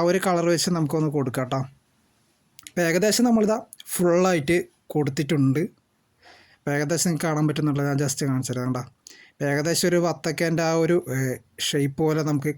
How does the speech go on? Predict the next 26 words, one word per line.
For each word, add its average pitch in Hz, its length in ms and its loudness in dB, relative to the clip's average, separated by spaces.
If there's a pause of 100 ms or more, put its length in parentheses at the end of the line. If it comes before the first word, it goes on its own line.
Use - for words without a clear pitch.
കിട്ടിയിട്ടുണ്ട്. 131 460 -4 (600)
അപ്പോൾ 147 220 -4
അതിൻ്റെ 214 360 2
ആ 226 120 2
ഒരു 240 100 4 (120)
സൈഡ് 185 340 2
വശത്തായിട്ട് 160 720 -2 (320)
നമുക്കൊരു 156 380 0 (100)
മഞ്ഞയും, 156 420 2 (680)
ഏ, 143 40 -4 (120)
അതുപോലെ 143 280 -2
തന്നെ, 143 140 -2
കണ്ടോ, 135 100 0 (640)
ഈ - 100 0
ഒരു 180 160 4
മഞ്ഞ 175 220 2 (140)
കളർ 165 280 0
നമുക്ക് 160 220 -2
ആ 156 120 2
ഒരു 156 120 2 (100)
സൈഡിൽ 143 320 0
ഇങ്ങനെ 147 200 0 (200)
നേർങ്ങനെയായിട്ട് 147 640 0
ഇങ്ങനെ 147 160 0 (160)
കളർ 135 240 -2
ചെയ്യാം. 139 240 0